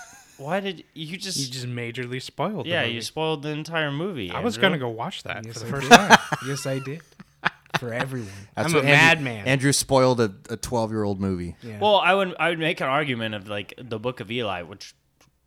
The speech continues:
Speaker 1: we should do an episode on, but you,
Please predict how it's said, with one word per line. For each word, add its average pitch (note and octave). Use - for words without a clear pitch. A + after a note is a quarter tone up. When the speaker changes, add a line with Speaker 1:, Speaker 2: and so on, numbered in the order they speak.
Speaker 1:
we A#2
should G#2
do A2+
an G2
episode A2
on, F2
but F#2
you, C3